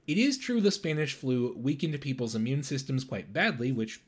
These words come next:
tends to happen when you're vomiting blood, and that secondary infections were a leading cause of death from the Spanish flu,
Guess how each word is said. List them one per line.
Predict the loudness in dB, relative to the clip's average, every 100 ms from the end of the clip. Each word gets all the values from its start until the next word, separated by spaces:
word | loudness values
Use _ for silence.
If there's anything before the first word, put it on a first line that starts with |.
| -14
tends | -8 -8
to | -6
happen | -2 -2 0 -2
when | -2
you're |
vomiting | -2 -2 -2 -4 -2
blood, | 0 2 0 -2 -14 -20 -20 -20 -12 -2
and | 2
that | 2 0
secondary | -4 0 2 4 4 2
infections | 0 -2 -2 -4 -4 -4 -8 -14 _ -2
were | 2 4
a |
leading | 4 4 0 -2
cause | -2 -2 -2
of | -2
death | -4 -6 -4
from | 2 4
the | 4
Spanish | 0 -2 -2 -4
flu, | -8 -10 -10